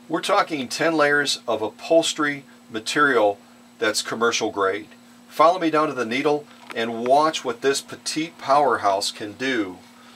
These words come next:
with material as thick and as difficult to pierce as this. And notice as well,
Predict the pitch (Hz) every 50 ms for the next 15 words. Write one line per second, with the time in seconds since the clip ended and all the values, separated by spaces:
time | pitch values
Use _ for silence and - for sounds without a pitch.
0 | - - - - - - 165 180 - - - 110 - - - - 156 156 151 127
1 | 110 101 95 92 - - - - - - - - - - - - - - 113 107
2 | - - - - 135 139 143 151 - - - - - - - - - - - -
3 | - - - - 110 107 107 - - 135 127 123 - - - 117 113 110 - -
4 | - - 123 117 110 - - - - - 117 107 104 101 - - - - - -
5 | - - - 123 123 127 151 185 214 214 - - 165 131 117 110 117 135 143 143
6 | 127 110 98 87 -